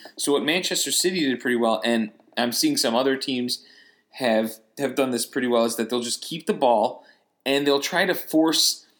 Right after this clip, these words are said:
Leicester's side to be less compact. Meaning, let's say you have the ball in Leicester's third. You see nothing.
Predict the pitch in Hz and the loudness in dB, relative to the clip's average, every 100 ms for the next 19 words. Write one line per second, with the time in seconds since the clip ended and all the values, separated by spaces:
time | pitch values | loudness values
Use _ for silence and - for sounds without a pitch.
0 | _ _ _ _ 117 139 147 - 143 131 | _ _ _ _ 0 2 4 2 0 0
1 | - 135 131 131 127 120 117 117 113 123 | 2 2 2 0 0 2 2 0 0 2
2 | 135 127 - 131 110 - 104 - - 151 | 4 4 2 0 0 -2 -4 -6 -2 0
3 | 156 92 78 _ _ _ _ - 135 151 | 2 -2 -8 _ _ _ _ -4 -2 0
4 | 185 170 160 139 123 139 127 120 - - | 0 2 2 0 2 4 4 2 0 -2
5 | 104 - 95 69 117 - 170 143 113 - | -4 -2 -2 -2 -4 -2 0 0 0 -2
6 | - | -12